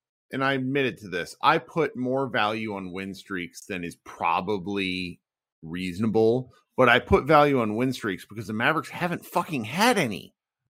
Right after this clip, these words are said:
I mean, six games is their biggest win streak since two thousand eleven. That is roughly eight hundred basketball games in the regular season, and they've,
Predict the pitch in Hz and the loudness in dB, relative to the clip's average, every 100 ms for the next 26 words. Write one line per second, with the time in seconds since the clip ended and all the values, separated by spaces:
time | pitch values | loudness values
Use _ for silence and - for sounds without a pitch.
0 | _ - 156 156 127 - 269 285 - 160 | _ -4 0 0 -2 -2 -2 -2 -4 2
1 | 190 208 202 135 117 - 135 104 143 104 | 2 4 2 0 -4 -6 -8 -2 -2 0
2 | 165 180 202 131 151 165 - 135 110 - | 0 0 -2 -2 -4 -2 -4 -4 -6 -8
3 | - 131 107 - - 170 214 - 143 185 | -8 -8 -8 -14 -8 -6 -6 -2 0 0
4 | 151 160 147 120 98 120 143 104 65 55 | -2 -6 -6 -6 -6 -6 -6 -8 -14 -20
5 | _ _ _ - 170 208 220 135 113 180 | _ _ _ -4 -2 0 -2 -6 0 0
6 | 185 160 127 - - 190 208 _ _ - | 0 -4 -4 -6 -6 -4 -6 _ _ -4
7 | 196 202 175 170 120 151 170 - - 123 | 0 2 2 0 4 4 4 0 -8 -4
8 | 101 95 87 82 92 - 139 131 151 156 | 2 2 2 -8 -12 -12 -4 -2 -2 -2
9 | 147 131 - 214 151 117 107 107 - - | -2 -4 -4 -6 -6 -6 -8 -12 -20 -8
10 | 156 156 143 | -4 -2 -4